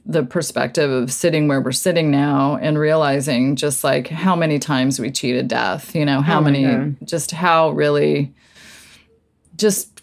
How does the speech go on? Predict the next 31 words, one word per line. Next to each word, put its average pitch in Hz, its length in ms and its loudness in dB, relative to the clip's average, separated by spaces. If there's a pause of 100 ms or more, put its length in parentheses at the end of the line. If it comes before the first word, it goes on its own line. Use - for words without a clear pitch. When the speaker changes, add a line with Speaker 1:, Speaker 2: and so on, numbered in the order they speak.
(120)
Speaker 1:
just - 600 0
sheer 185 720 2 (140)
luck, 151 500 -2 (220)
some 202 300 0
kind 190 240 0
of 151 80 0
grace, 139 420 0
some - 420 -2
kind 185 220 0
of 156 120 2
Speaker 2:
Yeah. 156 40 2
Speaker 1:
divine 143 300 2
intervention. 139 840 0
I - 80 -6
mean, 143 220 0
there's 147 200 -2
just - 380 -4 (760)
Speaker 2:
Yeah. 143 280 -2
Speaker 1:
beating 208 280 4
the, 196 180 4
beating 202 240 6
those 175 220 4
kind 160 260 0
of 151 100 0
odds 156 380 0
is 151 160 -2
really 156 460 2
miraculous. 156 760 0
It's 160 140 -4
a 170 80 0
really, 156 500 0